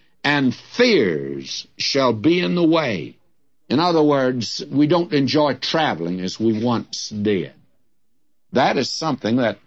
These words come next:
to me, is quite interesting today, because we take many tours. We've taken them to Bible lands.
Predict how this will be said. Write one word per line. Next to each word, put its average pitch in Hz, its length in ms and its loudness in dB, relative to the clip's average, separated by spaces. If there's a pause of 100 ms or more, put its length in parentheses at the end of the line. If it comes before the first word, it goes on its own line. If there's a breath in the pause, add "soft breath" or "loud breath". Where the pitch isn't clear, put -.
to 110 80 -2
me, 123 300 4
is 101 160 -4
quite 127 440 0
interesting 98 840 -4
today, 92 640 -2 (320)
because 117 360 0
we 120 440 2
take 120 260 0
many 110 340 0 (120)
tours. 80 680 -2
We've 92 280 -2
taken 101 340 0
them 98 140 0
to 98 80 -2
Bible 110 540 0
lands. 123 600 0